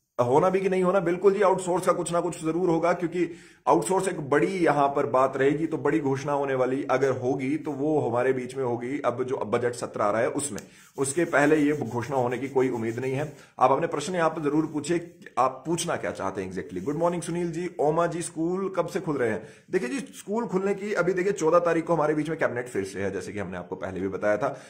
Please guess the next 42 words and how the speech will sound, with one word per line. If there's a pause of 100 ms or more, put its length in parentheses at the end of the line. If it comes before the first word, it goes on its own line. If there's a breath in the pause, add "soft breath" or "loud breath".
(120)
ये
चौदह
तारीख
की
कैबिनेट
जो
है,
इसमें
स्कूल,
अ,
जो
है
हमारे
बीच
में
पूरी
तरह
से
खुल
जाने
पर
निर्णय
लिया
जाएगा। (180)
एक (320 soft breath)
से, (220)
पहली
से
आठवीं
तक,
वैसे
तो
जो
तीन
विकल्प
तैयार
किए
गए
हैं
वो
ये
है